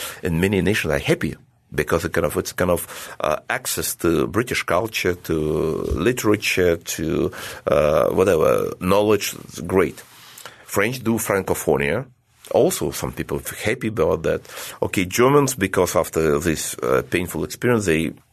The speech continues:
uh, produce this, uh, Institute of Goethe, Goethe Institute, which also very good because, uh, German culture is very rich and so on. Uh, uh, Spaniards have, uh, Cervantes Institute. Uh, so it's, it's a,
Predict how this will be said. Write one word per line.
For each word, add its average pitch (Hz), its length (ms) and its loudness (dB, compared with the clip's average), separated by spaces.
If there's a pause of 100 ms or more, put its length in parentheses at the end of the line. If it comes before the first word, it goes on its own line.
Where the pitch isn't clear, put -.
(300)
uh, 67 180 -6
produce 82 440 -4
this, 73 240 -2
uh, 69 400 4
Institute 82 420 -4
of 76 160 -4
Goethe, 80 400 2 (180)
Goethe - 220 -2
Institute, 117 480 -4 (360)
which - 160 -2
also 107 220 2
very 95 180 2
good 98 180 -2
because, 82 320 -4
uh, 80 200 4
German 85 400 -2
culture 80 340 -2
is 73 100 -4
very 82 240 2
rich 82 360 -2
and 113 100 -4
so 101 260 2
on. 107 100 2
Uh, - 540 -6
uh, 64 880 2
Spaniards 110 480 0
have, 78 400 -2
uh, 73 240 4
Cervantes 78 600 0
Institute. 110 520 -2
Uh, - 180 -2
so - 340 -2
it's, - 140 -2
it's - 200 -2
a, - 40 2